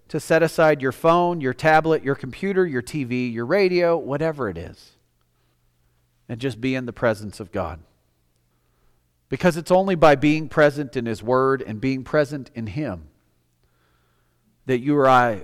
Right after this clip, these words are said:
are able to be replenished. It's because the payout that He has promised us will be greater than anything we can imagine. In addition to setting aside the five minutes, so I was thinking about this. So one of the things that I had to do, and,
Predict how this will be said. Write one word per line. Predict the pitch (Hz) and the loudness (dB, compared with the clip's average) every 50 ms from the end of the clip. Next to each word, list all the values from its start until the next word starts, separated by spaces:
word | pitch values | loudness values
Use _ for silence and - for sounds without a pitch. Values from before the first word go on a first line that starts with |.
| - - | -6 -4
are | 113 123 | -2 0
able | 123 123 117 123 | 0 -2 -2 -4
to | 117 - 107 | -8 -8 -8
be | 113 113 | -6 -6
replenished. | 104 101 98 - - 123 107 92 95 90 - - - - - - - _ _ _ _ _ _ _ _ _ _ _ _ _ _ _ _ _ _ _ _ _ _ _ _ _ _ _ _ _ _ _ _ _ _ _ - | -6 -6 -8 -8 -8 -8 -8 -8 -8 -12 -14 -16 -20 -20 -20 -20 -20 _ _ _ _ _ _ _ _ _ _ _ _ _ _ _ _ _ _ _ _ _ _ _ _ _ _ _ _ _ _ _ _ _ _ _ -10
It's | 139 - | -10 -8
because | - - - - 190 175 | -6 -4 -2 0 0 0
the | - 175 | 0 -2
payout | - - 175 185 185 180 156 139 123 113 | 0 2 2 4 4 4 4 4 2 0
that | - 135 113 | -2 -6 -6
He | 107 156 | -2 -2
has | 151 135 - | -2 -2 -2
promised | - - 156 151 147 143 131 - - - | -4 -4 -2 -2 -2 -2 -4 -6 -8 -8
us | - 95 87 85 - - - - _ _ _ _ _ _ _ _ _ _ - | -8 -8 -8 -10 -12 -18 -20 -20 _ _ _ _ _ _ _ _ _ _ -2
will | 143 143 | 0 0
be | 131 147 135 | 0 0 0
greater | 120 135 131 135 147 139 143 143 | 0 0 2 2 2 0 0 -2
than | 131 110 117 110 | -4 -4 -8 -10
anything | 110 117 127 131 123 - - 135 120 113 | -8 -8 -6 -6 -6 -8 -8 -8 -8 -6
we | 110 113 120 117 | -6 -6 -6 -6
can | - - 113 101 | -8 -10 -10 -8
imagine. | 95 95 90 82 85 - - - - - _ _ _ _ _ _ _ _ _ _ _ _ _ _ _ _ _ _ _ _ _ _ _ _ _ _ _ _ _ _ _ _ _ _ _ _ _ _ - | -8 -8 -8 -10 -10 -14 -18 -20 -20 -20 _ _ _ _ _ _ _ _ _ _ _ _ _ _ _ _ _ _ _ _ _ _ _ _ _ _ _ _ _ _ _ _ _ _ _ _ _ _ 0
In | 175 185 | 2 4
addition | 190 165 214 233 - - 254 | 6 6 6 4 4 2 -4
to | 190 185 | -4 -2
setting | - - 196 180 185 196 | 2 4 4 6 4 4
aside | 175 151 - 185 170 165 160 143 | 0 0 4 6 6 6 4 2
the | 139 | -2
five | - - 165 156 156 139 | 0 4 4 4 4 2
minutes, | 139 147 147 160 - - | 0 -4 -6 -6 -6 -2
so | - 185 | 2 4
I | 185 202 | 6 6
was | 220 185 - | 6 4 2
thinking | - 185 185 170 180 | -2 -2 0 0 0
about | 156 147 143 139 123 - | 2 4 4 4 4 2
this. | - 151 135 - | 0 0 0 0
So | - - 170 151 135 - - - - - | -2 2 2 2 2 2 -4 -18 -12 -2
one | - 175 208 | 2 4 4
of | 233 240 196 | 4 4 2
the | 190 | -2
things | 180 - 208 196 185 170 147 | -4 -2 -2 -2 -2 -2 0
that | 156 147 | 2 4
I | 143 156 156 | 4 4 4
had | 143 139 131 127 117 | 2 0 0 -2 -4
to | 120 | -6
do, | 113 104 131 131 127 120 | -6 -4 -2 -2 -2 -2
and, | 110 104 98 | -4 -6 -10